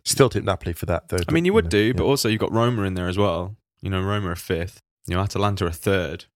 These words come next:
Speaker 2: Currently, you know, they got in the Champions League last season. Yeah, I mean, it's interesting. Below, I think it's gonna be Juve, Inter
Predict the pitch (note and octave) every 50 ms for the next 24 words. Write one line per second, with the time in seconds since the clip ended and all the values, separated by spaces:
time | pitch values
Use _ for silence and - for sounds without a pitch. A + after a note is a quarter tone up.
0 | _ _ _ _ _ _ - - F2 - - - F#2 F2 E2+ F2 E2+ F2 F2 E2+
1 | D#2+ - - - - F2+ - - F2+ F2 F2 E2 E2 E2 E2 E2 D#2+ - - F2
2 | E2+ D#2+ D2+ E2 F2 - _ _ _ _ _ _ _ - D3+ C#3 G2+ G2 A2+ A#2+
3 | A2 - C#3+ C#3 B2+ B2 G#2 - - G2 F#2+ F2+ A2+ A2+ A2 A2 G#2+ G#2 G2+ G2+
4 | - _ _ _ _ - - _ - - G#2 - C3+ B2 A2+ F#2+ - - - G2+
5 | G2+ F#2 G2 F#2+ G2 F#2+ F#2+ F2+ F#2 G2 G2+ G2 F#2 G2 F#2+ F#2 F#2 F#2 F#2+ -
6 | F#2 F2 E2